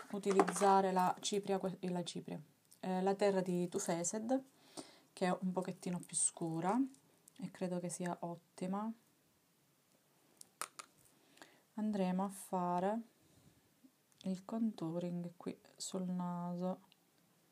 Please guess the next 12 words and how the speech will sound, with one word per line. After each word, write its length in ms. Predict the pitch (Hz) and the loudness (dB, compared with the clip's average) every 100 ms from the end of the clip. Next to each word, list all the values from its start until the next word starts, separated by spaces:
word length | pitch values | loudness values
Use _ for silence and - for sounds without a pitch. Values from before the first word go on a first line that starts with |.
| _ _ _ _ _ _ _ | _ _ _ _ _ _ _
e 100 | - | -6
lo 140 | 190 190 | -4 -2
portiamo 880 | 185 - - - 175 175 175 190 202 | -4 -8 -10 -6 -4 -4 -2 -4 -6
fino 760 | - - 190 180 180 180 180 185 _ _ _ | -16 -10 -6 -4 -2 -2 -2 -4 _ _ _
all'apertura 800 | - 175 175 175 185 - 170 170 | -8 -4 -4 -4 -6 -4 -2 0
dell'occhio. 720 | 165 160 - - - - - - _ _ _ _ _ _ _ - - - - - _ | 0 -2 -4 -8 -12 -18 -18 -18 _ _ _ _ _ _ _ -20 -20 -20 -20 -20 _
Per 180 | - 185 | -8 -6
questo 440 | - 170 - - - | -4 -4 -4 -6 -4
ho 160 | 180 | -4
già 160 | 165 160 | -2 -6
fatto 640 | - 165 165 - - 165 | -4 -2 -2 -4 -2 0
la, 240 | 170 170 | 2 0